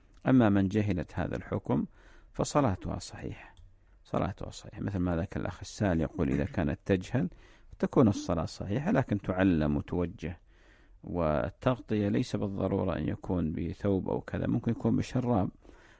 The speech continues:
أن بعض النساء مثلًا تقول ثوبها يظهر القدمين من أسفل، تل-، تلبس الشراب أو تضع أي شيء يمكن أن يغطي القدمين. نعم.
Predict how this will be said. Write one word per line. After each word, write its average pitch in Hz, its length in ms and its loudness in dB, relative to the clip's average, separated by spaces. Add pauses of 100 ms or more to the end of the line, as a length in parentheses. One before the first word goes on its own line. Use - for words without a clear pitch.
(140)
أن 98 80 -2
بعض 98 260 0
النساء 98 380 0
مثلًا 87 200 -4
تقول - 360 -4
ثوبها 98 500 2
يظهر 107 360 2
القدمين 87 760 2 (840)
من 90 180 -2
أسفل، 90 460 -2
تل-، - 260 -2
تلبس - 400 -2
الشراب - 500 -4 (680)
أو 110 100 0
تضع 113 320 -2 (100)
أي 104 160 0
شيء 104 340 0
يمكن 104 360 0
أن 92 160 -2
يغطي - 500 -4 (100)
القدمين. - 520 -4 (320)
نعم. - 200 -12